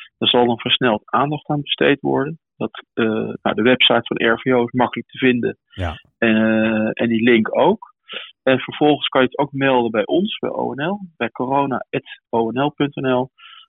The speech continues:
Speaker 1: Want wij hebben direct dagelijks verbinding met de ambtenaren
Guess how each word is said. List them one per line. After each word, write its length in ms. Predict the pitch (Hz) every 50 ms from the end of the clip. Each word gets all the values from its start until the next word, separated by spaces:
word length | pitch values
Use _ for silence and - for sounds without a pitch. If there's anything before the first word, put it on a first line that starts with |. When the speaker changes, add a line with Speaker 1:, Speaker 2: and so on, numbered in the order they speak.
| _ -
Speaker 1:
Want 140 | 113 113
wij 140 | 117 123 123
hebben 180 | 123 120 113 107 -
direct 520 | 123 131 131 131 135 127 123 _ _ -
dagelijks 440 | 123 - 120 120 120 117 - - -
verbinding 500 | - 123 120 127 123 123 117 117 113 113
met 320 | 117 127 127 127 - - _ _ _ _ _
de 120 | - - -
ambtenaren 720 | - 127 127 127 - 127 123 117 113 113 113 117 117 117